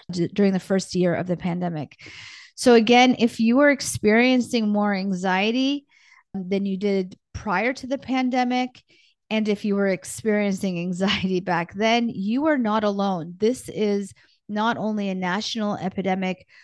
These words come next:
but a global pla-, pandemic. And so as a result of this, the, this task force, the U S P S T F, has recommended that all children age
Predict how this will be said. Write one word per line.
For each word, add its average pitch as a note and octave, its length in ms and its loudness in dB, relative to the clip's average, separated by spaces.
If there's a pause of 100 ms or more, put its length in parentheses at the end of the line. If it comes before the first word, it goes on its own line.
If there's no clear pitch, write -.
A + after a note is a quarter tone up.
(140)
but G3+ 160 0
a F#3+ 180 -2
global G3 840 2 (320)
pla-, - 280 -4
pandemic. F3 720 -2 (360)
And A3 160 4
so A3+ 440 6 (280)
as A#3+ 160 6
a B3 60 10
result A3+ 580 6
of B3+ 160 2
this, A3 420 0 (320)
the, G#3+ 640 -6 (180)
this A3+ 240 0
task A3 480 -2
force, G#3 360 4
the G3 140 2
U G#3+ 200 4
S G#3 260 0
P G#3 220 0
S F#3+ 180 -2
T G#3 260 0
F, G#3 300 2 (360)
has G#3+ 180 -4
recommended G#3+ 840 0
that F#3+ 240 -2 (500)
all B3 420 2
children A3 600 -2
age F#3+ 300 -4